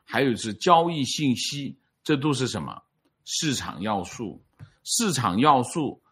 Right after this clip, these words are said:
是整个市场经济的核心。那么中共呢，是通过市场信息的控制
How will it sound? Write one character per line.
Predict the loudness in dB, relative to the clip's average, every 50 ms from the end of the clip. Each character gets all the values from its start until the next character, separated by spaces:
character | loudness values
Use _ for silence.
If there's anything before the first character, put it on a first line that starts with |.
| _ _
是 | -6 -2 0 0 0
整 | 2 2 2 2 2 0 -2
个 | 0 0 0
市 | 0 -2 -2 -2 -2 -2
场 | -2 -2 -4 -4 -6
经 | -2 0 2 2 2
济 | 2 0 -2 -2
的 | -2 -2 -4 -4
核 | -4 -6 -4 -4
心。 | -2 0 2 2 2 2 0 -4 -10 _ _ _ -20 -20 _ _ _ _ _ _ _ _ _ _ _ _ _ _ _ _ _ _
那 | 0 2
么 | 4 4 4
中 | 6 4 4 6 6
共 | 6 6 4 4 4
呢， | 4 4
是 | 4 4 0 -2
通 | 0 2 2 2 2
过 | 2 4 4 4
市 | 2 0 -2 -2
场 | -2 -2 -4 -4 -4
信 | -4 0 0 2 2
息 | 2 0 0
的 | 0 0
控 | 0 0 0 0 2 0
制 | 0 -2 -6 -12 -14